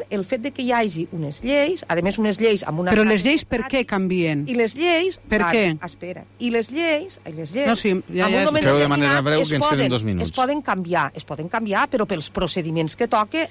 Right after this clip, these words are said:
Speaker 1: no
Speaker 2: Però
Speaker 1: per
Speaker 2: les
Speaker 1: la
Speaker 2: lleis,
Speaker 1: desobediència.
Speaker 2: perdona, perdona, a veure, les lleis importants, quan canvien, són per una demanda popular, per unes exigències, per unes manifestacions.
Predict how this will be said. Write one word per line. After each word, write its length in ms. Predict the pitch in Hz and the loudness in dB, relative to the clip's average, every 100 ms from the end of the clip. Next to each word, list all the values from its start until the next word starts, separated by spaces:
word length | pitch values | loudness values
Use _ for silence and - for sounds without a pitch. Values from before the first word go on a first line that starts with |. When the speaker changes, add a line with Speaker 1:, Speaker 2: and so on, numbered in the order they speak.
| - | -2
Speaker 1:
no 100 | 214 | 2
Speaker 2:
Però 40 | 214 | 4
Speaker 1:
per 40 | |
Speaker 2:
les 100 | 208 | 4
Speaker 1:
la 80 | 175 | 2
Speaker 2:
lleis, 240 | 247 330 | 2 2
Speaker 1:
desobediència. 100 | - | -2
Speaker 2:
perdona, 400 | - 190 202 190 - | -4 0 0 0 -2
perdona, 380 | 170 170 156 - - - | -2 -2 -2 -6 -8 -2
a 60 | |
veure, 260 | 214 185 175 | 0 0 -2
les 180 | 202 190 | -2 0
lleis 260 | 262 311 - | 0 0 -2
importants, 720 | 247 226 185 180 220 196 233 - | 0 2 2 0 0 0 0 -2
quan 180 | 190 | -2
canvien, 400 | 175 175 180 240 | 0 0 0 0
són 200 | 254 240 | 0 -2
per 160 | 247 214 | 0 2
una 160 | 220 214 | 2 2
demanda 340 | 202 202 233 | 2 2 0
popular, 640 | - 180 - 160 151 - - - - | 0 0 2 2 0 -2 -10 -14 0
per 120 | 202 | 2
unes 220 | 247 294 | 4 2
exigències, 680 | 233 175 180 196 180 - 165 | 0 0 0 2 0 0 0
per 140 | 214 | 2
unes 200 | 226 302 | 2 2
manifestacions. 720 | 262 220 190 180 165 - 170 | 2 -2 -2 -2 -2 -2 -2